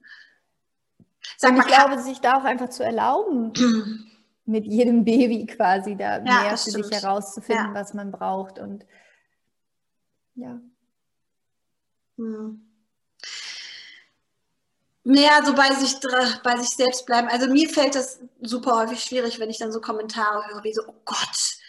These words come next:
Speaker 1: das kann doch nicht sein, dass man erst nächste Woche bei, bei dir einen Termin findet, weil, weil du irgendwie so beschäftigt bist. Du bist schwanger,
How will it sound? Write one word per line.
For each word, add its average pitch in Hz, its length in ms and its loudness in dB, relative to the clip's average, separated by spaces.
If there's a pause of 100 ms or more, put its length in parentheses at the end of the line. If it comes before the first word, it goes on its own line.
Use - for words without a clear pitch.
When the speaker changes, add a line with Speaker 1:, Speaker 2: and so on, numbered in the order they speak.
(500)
Speaker 1:
das 277 280 -2
kann - 140 2
doch 311 80 6
nicht 285 160 6
sein, 277 220 4
dass 262 140 0
man 262 140 0
erst - 200 -4
nächste 277 300 -2
Woche 254 200 0
bei, 240 260 0 (120)
bei 240 140 0
dir 254 160 -4
einen 247 120 -6
Termin 277 420 0
findet, 247 560 -4
weil, 233 360 2
weil 233 140 0
du 240 80 -8
irgendwie 240 240 -10
so 294 220 -2
beschäftigt - 500 -6
bist. - 140 -18
Du 233 60 -14
bist 269 180 -2
schwanger, 294 340 0